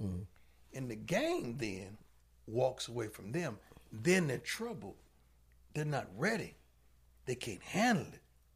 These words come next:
Speaker 2: It's a shock. It's an adjustment. It's, it's, it's dysfunction.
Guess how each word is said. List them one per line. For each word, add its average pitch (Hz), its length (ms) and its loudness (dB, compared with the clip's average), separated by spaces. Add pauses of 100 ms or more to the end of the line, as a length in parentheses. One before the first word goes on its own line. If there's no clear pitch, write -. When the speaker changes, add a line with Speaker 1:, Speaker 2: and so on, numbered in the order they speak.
(400)
Speaker 2:
It's - 200 0
a 82 60 -6
shock. - 680 6 (480)
It's 123 180 2
an 95 100 -2
adjustment. 120 720 2 (680)
It's, - 320 0
it's, - 240 -4
it's - 220 -6
dysfunction. 214 680 0